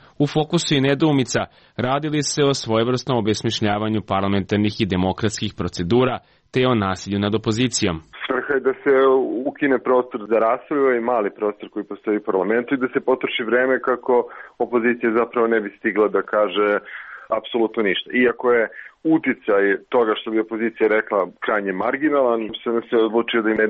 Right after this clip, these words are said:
Speaker 2: dopusti ni to malo prostora, šanse i da naprosto demonstrira svoju nadmoć i u, i u parlamentu.
Speaker 1: Navodi Dušan Spasojević,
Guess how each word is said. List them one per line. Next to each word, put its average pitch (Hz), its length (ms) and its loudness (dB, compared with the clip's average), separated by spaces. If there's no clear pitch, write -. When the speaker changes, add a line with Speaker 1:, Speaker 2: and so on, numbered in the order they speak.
Speaker 2:
dopusti 107 280 -4
ni 117 200 -2
to 110 120 2
malo 92 280 0
prostora, 117 380 2
šanse 131 280 -2
i 147 120 0
da 147 40 -2
naprosto 139 380 -4
demonstrira 117 680 2
svoju 113 300 4
nadmoć 107 460 -4
i 104 140 -2
u, 107 140 0
i 104 100 2
u 95 40 2
parlamentu. 92 520 -2
Speaker 1:
Navodi 120 360 -4
Dušan 101 360 -6
Spasojević, 143 560 -2